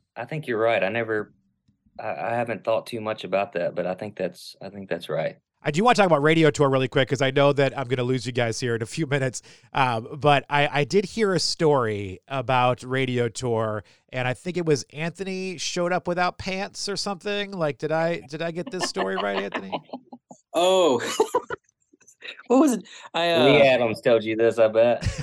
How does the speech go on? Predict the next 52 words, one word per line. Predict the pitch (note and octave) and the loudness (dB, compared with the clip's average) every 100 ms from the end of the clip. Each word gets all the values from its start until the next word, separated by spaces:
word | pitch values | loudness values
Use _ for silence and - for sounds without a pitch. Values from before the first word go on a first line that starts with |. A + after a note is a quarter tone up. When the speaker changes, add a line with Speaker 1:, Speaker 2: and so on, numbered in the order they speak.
| - | -4
Speaker 2:
<laughs> | - G#3 - - - - | -2 -2 -2 -4 -4 4
I | F3+ | 4
cannot | F3 F3+ F3 | 6 6 6
confirm | F#3 E3+ F#3 F3+ | 6 6 8 8
or | E3+ | 8
deny | D#3 D#3+ D#3 C#3+ | 6 6 6 4
that | C3+ | 2
it | |
was | C3 B2 | -2 -2
Lee | C3+ B2+ | -4 -4
Adams. | A#2 G#2+ - | -6 -8 -6
<laughs> | |
Speaker 3:
I | E3+ D3+ D#3+ - - C#3 - D#3 | -4 -2 -4 -4 -6 -6 -4 2
left, | E3+ G3+ - _ _ _ - | 4 4 0 _ _ _ -2
I | D#3 | 4
left | D3+ F#3 F#3 | 6 6 2
my | E3+ C#3+ | -2 -2
suitcase, | C3+ - F#3+ G3 F#3 F#3 F3 | -2 -2 -2 -2 -2 -2 -2
or | D#3 C3 | -2 -2
somehow | A#3+ A3+ G3+ F#3 | -2 -4 -2 -4
my | E3+ C#3+ | -4 -6
pants | - E3 D#3+ | -6 -10 -10
got | - C#3 | -4 -4
separated | - D3+ C#3+ D3 C3+ C3 A#2 | -2 -4 -2 -2 0 -2 -2
from | B2 | -6
whatever | A#2+ B2 C#3 D3 C3+ | -2 0 0 0 -2
I | A#2+ | 0
was | A2+ G#2 G2 - _ _ _ _ _ _ | -2 -4 -8 -16 _ _ _ _ _ _
toting | - D3+ C3+ | 0 2 4
around | A2+ A#2 B2 A#2 | 4 2 2 0
with | G#2 - | 0 -2
me, | G2+ | -4
and | |
I | G2 | -2
was | F#2+ - | -4 -4
kinda | A2+ | -4
like, | G2+ F#2 | -4 -2
"Oh, | C#3 | -2
hang | C#3+ D3+ | 0 -2
on, | C#3 | -2
hang | D3 C3 | -2 -4
on. | G2 - _ _ | -6 -10 _ _
I | C3+ | -2
don't | C#3 C#3+ | -2 -2
have | C#3 A#2+ | -6 -8
pants." | C3+ G#2 - - - _ _ - - | -8 -8 -10 -14 -18 _ _ -6 0
Like, | D#3 | 2
I | C3+ | 4
just | - | 2
had, | C#3+ | 0
Speaker 1:
<laughs> | C3+ | 2
Speaker 3:
like, | B2 A2+ | 4 2